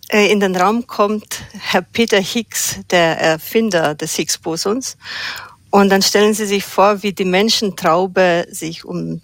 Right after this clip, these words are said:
diesen berühmten Physiker bildet. Ähm, der Herr Higgs, äh, hat dann Schwierigkeiten, durch den Raum durchzukommen und fühlt sich quasi sehr viel schwerer, als bevor er den Raum, äh,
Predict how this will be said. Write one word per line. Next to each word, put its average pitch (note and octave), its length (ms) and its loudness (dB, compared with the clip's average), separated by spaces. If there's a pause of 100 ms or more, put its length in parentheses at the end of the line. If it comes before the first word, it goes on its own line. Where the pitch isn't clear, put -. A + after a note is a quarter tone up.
diesen E3 320 -2
berühmten F3+ 560 2
Physiker D#3+ 680 -2 (240)
bildet. F3+ 520 2 (680)
Ähm, D#3+ 520 2 (560)
der E3+ 420 4
Herr E3 220 0
Higgs, - 560 -4 (340)
äh, E3+ 300 2
hat F3 160 2 (240)
dann E3+ 240 2
Schwierigkeiten, F3+ 880 2
durch F3 200 -4
den E3 200 0
Raum F#3 280 2
durchzukommen G3+ 880 -2 (640)
und G3 480 2 (100)
fühlt A3+ 240 -4
sich F#3+ 240 0
quasi D#3+ 800 -2 (300)
sehr G3+ 300 4
viel E3 240 0
schwerer, F#3+ 600 2
als D#3+ 400 -4
bevor F#3 340 -2
er D#3+ 80 2
den D#3 180 -4
Raum, D3+ 260 -6
äh, D3+ 300 -2